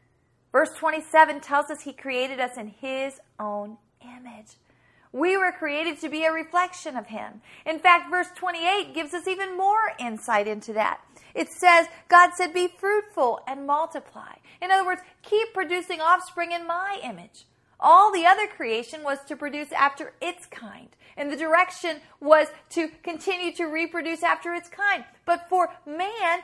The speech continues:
the direction was to fill the earth with images of God. Images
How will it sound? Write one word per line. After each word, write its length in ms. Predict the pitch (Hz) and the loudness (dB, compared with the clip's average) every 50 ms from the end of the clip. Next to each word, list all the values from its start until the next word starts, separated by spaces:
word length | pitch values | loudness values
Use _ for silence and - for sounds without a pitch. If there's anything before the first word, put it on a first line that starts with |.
| - - _ | -10 -14 _
the 80 | - 330 | -10 -6
direction 500 | 294 330 330 359 370 359 - - 339 339 | -4 2 2 2 2 2 -4 -12 -8 -6
was 180 | 330 339 330 339 | -6 -6 -6 -6
to 100 | 339 320 | -10 -10
fill 360 | 330 - - 359 370 381 359 | -10 -8 -6 -4 -4 -2 -4
the 140 | 359 302 - | -6 -8 -6
earth 280 | - 302 311 302 - | -6 -6 -6 -6 -10
with 140 | 311 - - | -16 -14 -12
images 360 | 302 277 285 262 254 262 240 | -14 -14 -14 -14 -16 -16 -14
of 160 | 269 208 - | -16 -16 -14
God. 340 | - 247 233 - - - - - _ _ _ _ _ _ _ _ _ _ _ _ _ _ _ _ _ _ _ _ _ _ _ _ _ _ _ _ _ _ | -14 -14 -14 -14 -16 -16 -18 -20 _ _ _ _ _ _ _ _ _ _ _ _ _ _ _ _ _ _ _ _ _ _ _ _ _ _ _ _ _ _
Images 540 | - 269 311 330 349 311 - 320 320 311 - | -12 -10 -8 -8 -8 -8 -8 -8 -10 -10 -12